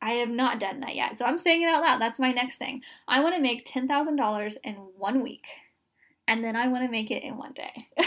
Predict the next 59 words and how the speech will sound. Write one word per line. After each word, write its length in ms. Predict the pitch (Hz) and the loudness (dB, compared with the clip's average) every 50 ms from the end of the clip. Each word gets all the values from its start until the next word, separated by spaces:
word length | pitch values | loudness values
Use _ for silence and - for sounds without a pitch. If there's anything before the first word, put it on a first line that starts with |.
| - - - | 0 2 8
How 180 | - 262 262 - | 10 10 10 10
crazy 360 | 277 - - - - - - | 6 2 2 0 -6 -10 -10
is 120 | - - | -10 -6
that, 180 | - 131 - - | -6 -6 -4 -2
right? 260 | - - - - - | -2 6 6 6 8
<laughs> 540 | - 302 277 - - - 605 571 508 370 - | 8 4 2 4 0 0 2 2 2 4 6
I 140 | 262 294 330 | 8 8 10
know, 200 | 480 508 311 269 | 12 12 12 10
it 120 | 262 262 | 8 8
sounds 300 | - 494 523 539 508 554 - | 10 12 12 12 12 12 12
crazy, 380 | 622 640 605 571 508 392 311 | 12 12 12 12 12 10 8
but 200 | 254 294 320 277 | 8 6 6 6
then, 360 | 349 415 466 480 - 330 285 285 | 8 6 6 6 6 6 4 6
but 300 | 403 494 466 294 - 269 | 8 8 8 6 6 6
you 120 | 311 330 | 4 6
have 160 | 320 381 427 | 6 4 4
to 140 | - 453 - - - | 4 2 2 2 2
put 140 | 269 302 | 4 6
it 100 | 359 370 | 8 10
out 240 | 349 359 403 415 359 | 10 10 10 8 8
there 180 | 240 214 226 226 | 6 4 4 4
and 220 | 220 214 208 214 | 2 0 -2 -2
say 380 | - - - - 381 403 - 247 | -2 -2 2 6 6 8 8 6
it. 120 | 214 - | 4 2
So 200 | - - 247 226 | -2 0 2 2
if 80 | 226 226 | 2 0
you 320 | 226 226 247 311 415 440 | 0 6 8 10 10 10
have 160 | 440 427 403 | 10 8 6
a 100 | 370 320 | 6 4
goal, 340 | 226 220 202 190 190 190 - - - - - - - - _ _ - - | 2 2 4 4 4 2 0 -2 -16 -18 -18 -18 -20 -20 _ _ -2 4
I, 240 | 220 247 277 262 214 214 | 6 6 6 6 2 2
I 100 | - 269 | 4 6
mean, 160 | 269 269 254 247 | 6 6 6 6
I 100 | 233 247 | 4 6
know 200 | 247 294 339 381 | 8 8 8 8
we're 60 | 403 | 6
talking 380 | 392 359 339 339 320 311 320 311 | 6 6 6 6 6 4 2 4
about, 380 | 294 285 269 262 247 247 - - - - | 6 8 8 10 8 6 4 0 -8 -2
like, 440 | - 262 247 233 226 220 - - _ - | 2 4 6 6 4 2 0 -8 _ -2
how 140 | - 285 311 | 6 6 8
to 60 | 330 | 8
make 140 | 311 302 311 | 8 2 4
a 40 | |
thousand 240 | 294 277 247 262 269 | 6 6 6 6 4
dollars 220 | 247 240 240 240 233 | 2 0 0 0 0
in 80 | 220 | -2
one 100 | 214 208 | -2 0
day. 180 | 208 202 196 220 | 0 0 2 2
This 120 | 269 262 | 2 4
is 80 | 302 330 | 4 4
what 140 | 311 311 262 | 4 6 6
that, 180 | 269 - - | 6 4 6
that, 200 | 233 233 226 - | 4 2 2 4
this 140 | - 254 254 | 0 -2 -2
podcast 480 | - 240 214 214 220 214 208 214 - - | 0 0 0 0 2 2 0 0 0 -6
is 80 | - | -10
about. 320 | 214 208 208 196 226 - - | -8 -4 0 0 0 0 -2
But 160 | 214 226 - - | -6 -8 -6 0
first, 520 | - 359 453 381 196 202 214 - - - | 6 8 8 8 8 6 2 -6 -10 -10